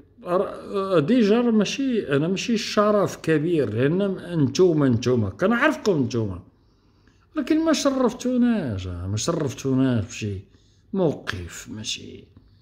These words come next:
نساو عليكم هاد الخزعبيلات وقولوا نتوما، يعني حنا، قولوا نتوما حنا كاينين.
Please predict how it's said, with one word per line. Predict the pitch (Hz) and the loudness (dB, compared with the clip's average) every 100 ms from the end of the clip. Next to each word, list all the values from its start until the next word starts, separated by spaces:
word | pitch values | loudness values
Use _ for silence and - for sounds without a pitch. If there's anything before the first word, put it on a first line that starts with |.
| _ _ _ _ 339 | _ _ _ _ -4
نساو | 277 - 330 254 | 0 2 4 2
عليكم | 147 151 151 135 | 2 0 0 0
هاد | 127 131 | 0 -2
الخزعبيلات | 113 127 104 101 92 117 156 262 262 254 | -2 -2 -2 -4 -6 -4 -2 -4 -4 -4
وقولوا | 226 180 233 247 277 277 190 - _ _ 226 | -4 2 2 4 2 0 -4 -12 _ _ 0
نتوما، | 202 196 - - 254 170 117 78 | 4 4 2 2 4 4 2 -4
يعني | 117 135 147 | -6 -4 -6
حنا، | 143 - 180 160 104 - - 180 | -8 -6 -2 -2 -4 -12 -8 0
قولوا | 320 277 175 117 | 4 6 4 2
نتوما | 156 208 247 | 0 -2 -2
حنا | - 190 196 254 320 302 233 156 | -6 -10 -6 -4 -2 0 0 -4
كاينين. | 120 156 165 170 160 170 165 151 135 127 120 110 104 | -8 -8 -4 -2 -2 -4 -2 -2 -2 -2 -2 -4 -8